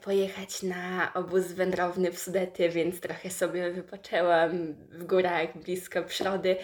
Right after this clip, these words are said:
ale byłam też na Letniej Akademii Filozofii, czyli takich jakby, no, wykładach z filozofii i brałam udział w Wiosce Olimpijskiej, czyli takim obozie naukowym dla finalistów i laureatów olimpiad,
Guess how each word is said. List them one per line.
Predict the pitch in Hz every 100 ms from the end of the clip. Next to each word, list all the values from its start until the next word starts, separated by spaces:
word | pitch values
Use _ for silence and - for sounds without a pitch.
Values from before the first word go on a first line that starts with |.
| - - -
ale | - 220 214
byłam | 190 214 202 196
też | 196 190 -
na | 196 190
Letniej | 196 185 190 185
Akademii | 185 196 185 185
Filozofii, | 185 185 185 165 247 320
czyli | 370 220 196 185 185 185 - -
takich | - 190 202 208
jakby, | 180 185 185 190
no, | 330
wykładach | 349 247 208 190 180 -
z | -
filozofii | - 214 214 247 247 247 - - -
i | 226
brałam | 214 208 202 202 -
udział | 190 190 190 190 185 185
w | 185 175 180
Wiosce | 185 185 - 202
Olimpijskiej, | 175 170 180 185 160 170 - 320 311
czyli | - 240
takim | 226 214 - 190 190 190 185 - _
obozie | 196 190 185 185
naukowym | 185 180 180 185 175 175 170 180
dla | - 170 175 180 - _ -
finalistów | 196 180 175 185 180
i | 185
laureatów | 180 180 185 180
olimpiad, | 165 262 277 262 247